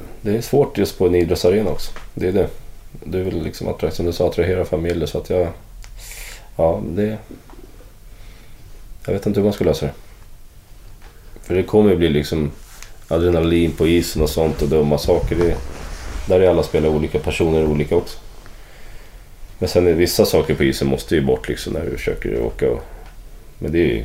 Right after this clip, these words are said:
kommer ju alltid vara att någon försöker ta de s-, viktigaste spelarna oschysst, det, så är det bara liksom. Det är som med Messi och Zlatan, kan du få dem i matchen, då har du vunnit rätt mycket fotboll liksom. Så att det,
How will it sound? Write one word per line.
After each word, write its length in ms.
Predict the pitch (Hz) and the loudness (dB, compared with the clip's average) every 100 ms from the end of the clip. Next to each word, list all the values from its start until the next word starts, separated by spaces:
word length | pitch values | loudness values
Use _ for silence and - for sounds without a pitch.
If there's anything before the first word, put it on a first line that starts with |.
| - | -4
kommer 160 | 78 67 | 0 0
ju 60 | |
alltid 220 | 69 - | 0 0
vara 120 | 78 65 | 0 0
att 60 | |
någon 140 | 69 65 | -2 -2
försöker 260 | 73 71 | -4 -4
ta 300 | 76 73 71 69 | -2 0 0 0
de 60 | 76 | -4
s-, 140 | - - - - | -6 -16 -20 -14
viktigaste 500 | 87 82 - 73 - | -6 -6 -4 -6 -2
spelarna 360 | 76 73 82 73 | 0 0 2 0
oschysst, 520 | 67 71 - 73 - | 0 0 -4 -4 -4
det, 200 | 69 65 | -4 -2
så 140 | - | 0
är 100 | - | 2
det 60 | 92 | 2
bara 140 | 57 | 2
liksom. 220 | 55 - - - - - - - - - - - - | -2 -6 -14 -18 -18 -18 -16 -14 -16 -16 -16 -18 -12
Det 80 | 90 | -6
är 40 | |
som 120 | 87 | -2
med 120 | 80 78 | 0 0
Messi 320 | 78 - 76 | 0 -2 -4
och 60 | |
Zlatan, 400 | - 87 85 76 | 2 2 4 0
kan 120 | 76 73 | 2 0
du 80 | |
få 80 | 71 | 2
dem 200 | 78 82 | 2 2
i 20 | |
matchen, 340 | 78 80 - 73 | 2 0 0 0
då 60 | 73 | 2
har 60 | |
du 60 | 73 | 4
vunnit 260 | 71 71 | 2 2
rätt 100 | 69 | 0
mycket 280 | 71 67 71 | -2 -4 -2
fotboll 300 | 76 71 - | -2 -2 -2
liksom. 200 | - - - - - - - - - - - - - - - - | -4 -8 -14 -14 -14 -16 -14 -14 -14 -14 -14 -16 -16 -16 -16 -12
Så 60 | - | -10
att 80 | - | -4
det, 180 | 85 | -2